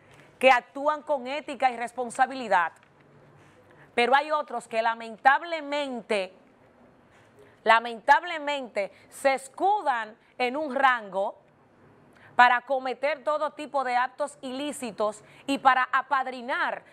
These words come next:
en San Francisco de Macorís actos ilícitos. Y tienen la costumbre de amenazar al que denuncia, de perseguir al que denuncia, de involucrar en casos al que denuncia,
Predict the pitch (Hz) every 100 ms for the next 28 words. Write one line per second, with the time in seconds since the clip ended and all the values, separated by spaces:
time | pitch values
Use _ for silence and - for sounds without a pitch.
0 | - 240 233 247 233 233 220 254 294 269
1 | 247 247 247 226 202 - - - 233 233
2 | - 262 - 233 214 214 - 185 180 165
3 | - - - _ _ _ _ _ _ _
4 | _ _ - - 262 202 269 311 330 320
5 | 285 - - 339 285 247 240 233 247 240
6 | 233 - 302 311 269 - 226 208 190 185
7 | 170 - 170 156 - - - 247 254 269
8 | 262 - 240 285 339 294 254 240 214 202
9 | 190 175 - 170 160 _ - - 214 262
10 | 262 285 262 - 311 339 285 294 311 311
11 | 311 - 254 233 240 226 214 214 185 -
12 | 175